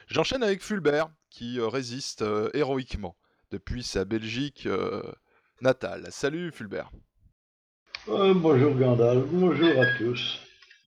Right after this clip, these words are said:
Speaker 1: La pêche, Fulbert ?
Speaker 2: Ah. Bon, oh, pas plus que ça, là.
Speaker 1: Trop chaud.
Speaker 2: Patiente, patiente.
Speaker 1: Il fait trop chaud, c'est ça que tu veux dire ?
Speaker 2: Ouais, euh, non.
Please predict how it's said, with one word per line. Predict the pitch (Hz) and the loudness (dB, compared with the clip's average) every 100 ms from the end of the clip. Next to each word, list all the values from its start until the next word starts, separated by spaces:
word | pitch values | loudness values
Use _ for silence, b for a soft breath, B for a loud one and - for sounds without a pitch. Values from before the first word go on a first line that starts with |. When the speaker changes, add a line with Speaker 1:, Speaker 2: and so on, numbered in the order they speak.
| _ _ _ _ _ - | _ _ _ _ _ -4
Speaker 1:
La | 123 | 0
pêche, | 190 226 - | 4 4 2
Fulbert ? | 202 180 202 226 | -6 -2 -2 -2
Speaker 2:
Ah. | - - _ _ _ _ _ _ 165 | -6 -12 _ _ _ _ _ _ 4
Bon, | 160 180 190 190 190 165 B B B - 135 | 8 10 8 6 4 2 B B B -16 -6
oh, | 160 160 165 165 165 160 - - - | 0 2 4 4 2 0 -4 -10 -2
pas | 165 | -2
plus | 151 143 - | -2 -6 0
que | 165 | 0
ça, | 135 135 113 | 2 2 2
là. | 98 90 - - _ _ _ _ _ | 0 -4 -10 -20 _ _ _ _ _
Speaker 1:
Trop | - 165 | -10 -8
chaud. | - 123 - - - - | -6 -6 -8 -18 -20 -6
Speaker 2:
Patiente, | 123 120 - 104 104 104 104 - - | -4 -4 -6 -4 -4 -6 -8 -8 -2
patiente. | 113 - 104 101 95 - - - - _ _ _ _ _ _ _ | -2 0 -2 -2 -4 -6 -14 -16 -20 _ _ _ _ _ _ _
Speaker 1:
Il | 110 | -6
fait | 160 | -4
trop | - 170 | 0 -2
chaud, | - 135 | 0 -4
c'est | - | -4
ça | 131 | -10
que | |
tu | - | -8
veux | 107 | -10
dire ? | 95 - - - _ _ _ _ _ _ _ _ _ _ _ _ _ _ - | -10 -14 -20 -20 _ _ _ _ _ _ _ _ _ _ _ _ _ _ -6
Speaker 2:
Ouais, | 339 170 | 4 8
euh, | 151 147 190 165 151 147 151 | 8 6 2 4 6 6 4
non. | 185 190 165 117 | 4 6 6 2